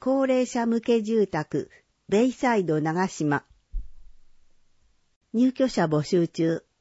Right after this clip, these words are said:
伊勢湾と豊かな自然に囲まれた安心、快適、そして上質なライフステージ。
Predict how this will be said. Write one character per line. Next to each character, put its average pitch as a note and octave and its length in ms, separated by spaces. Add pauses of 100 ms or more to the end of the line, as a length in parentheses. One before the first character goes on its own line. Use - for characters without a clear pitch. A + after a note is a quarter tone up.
(460)
伊 G#3+ 100
勢 D#4 180
湾 A#3+ 200
と F#3+ 220
豊 C#4 320
か A3+ 140
な E3+ 160
自 F#3+ 160
然 G#3+ 260
に G#3+ 80
囲 G3 320
ま G3 100
れ F3 120
た D#3 200 (460)
安 A3+ 220
心、 G#3+ 400 (160)
快 G#3+ 200
適、 G3 400 (520)
そ G#3+ 180
し - 100
て G3 280 (240)
上 A#3 240
質 - 280
な G3+ 220
ラ G3 160
イ A#3 80
フ A3 140
ス - 180
テ F3+ 220
ー C#3+ 40
ジ。 - 200